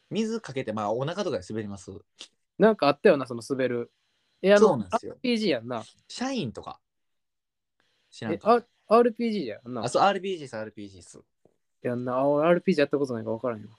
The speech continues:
Speaker 1: ほんで、もうその兄弟三人なんで、一、二、大体あの時の、あの、西部で昨日って三つやったじゃないですか。
Speaker 2: うん。
Speaker 1: だから三つ上から順番に長男、次男、三男でセーブして、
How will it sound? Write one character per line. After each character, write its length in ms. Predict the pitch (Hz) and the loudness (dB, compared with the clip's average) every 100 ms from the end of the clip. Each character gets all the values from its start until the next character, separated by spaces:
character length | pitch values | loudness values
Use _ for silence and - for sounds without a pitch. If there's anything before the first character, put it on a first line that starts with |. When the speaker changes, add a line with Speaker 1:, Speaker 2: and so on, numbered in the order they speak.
| _ 208 | _ -6
Speaker 1:
ほ 80 | 175 | 0
ん 60 | |
で、 80 | 175 | 0
も 140 | 165 165 | 0 -4
う 40 | |
そ 100 | 165 | -4
の 120 | 156 | -4
兄 140 | - 180 | 0 2
弟 200 | 156 113 | 2 -2
三 220 | 113 110 | -4 -6
人 100 | 107 | -6
な 80 | 87 | -8
ん 80 | |
で、 240 | 85 110 67 | -8 -10 -8
一、 220 | 135 110 | -8 -4
二、 240 | 107 95 - | -4 -6 -10
大 160 | - 165 | -4 -2
体 340 | 156 175 175 - | -2 -2 -2 -4
あ 80 | 165 | -10
の 100 | 156 | -8
時 240 | 165 107 | -8 -8
の、 380 | 92 85 73 - | -10 -10 -12 -12
あ 140 | - 95 | -12 -10
の、 300 | 87 80 - _ | -10 -12 -16 _
西 240 | - 160 123 | -2 2 2
部 80 | 92 | 0
で 80 | |
昨 140 | 92 92 | -8 -12
日 40 | |
っ 40 | 82 | -8
て 80 | |
三 100 | 101 | -10
つ 100 | - | -8
や 60 | - | -12
っ 60 | - | -14
た 80 | |
じ 40 | 85 | -16
ゃ 40 | |
な 80 | 82 | -16
い 20 | |
で 40 | - | -10
す 60 | |
か。 220 | - - _ _ 151 | -8 -8 _ _ 4
Speaker 2:
う 80 | |
ん。 60 | 139 | 4
Speaker 1:
だ 40 | |
か 100 | 123 - _ _ | 2 -10 _ _
ら 100 | 107 | 2
三 140 | 110 113 | 4 2
つ 300 | - 90 76 _ - | -4 -8 -8 _ -4
上 180 | 113 107 | 0 0
か 120 | 104 | 0
ら 100 | 95 | -4
順 160 | 92 95 | -6 -6
番 140 | 90 | -8
に 60 | 85 | -6
長 200 | 113 98 | -4 -4
男、 160 | 87 | -6
次 80 | 90 | -10
男、 120 | 87 | -10
三 140 | - 90 | -10 -12
男 140 | 92 | -12
で 60 | - | -4
セ 180 | 101 87 | 0 0
ー 40 | |
ブ 60 | 82 | -2
し 80 | |
て、 240 | - - | -6 -8